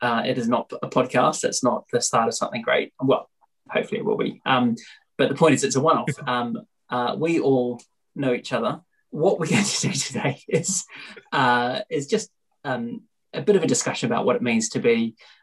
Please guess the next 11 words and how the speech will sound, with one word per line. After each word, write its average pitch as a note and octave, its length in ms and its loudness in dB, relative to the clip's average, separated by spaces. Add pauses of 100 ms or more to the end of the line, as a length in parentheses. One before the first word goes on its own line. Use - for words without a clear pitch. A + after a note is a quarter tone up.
(140)
um, A2 320 -2
a C3 80 -4
Christian - 380 -2
father, D#3 420 6 (240)
uh, A#2+ 180 -6
talk A2 220 -6
about - 340 -2 (120)
Saint - 240 -2
Joseph, C#3 440 2 (480)
uh, A#2 440 0 (100)
and, A#2+ 400 0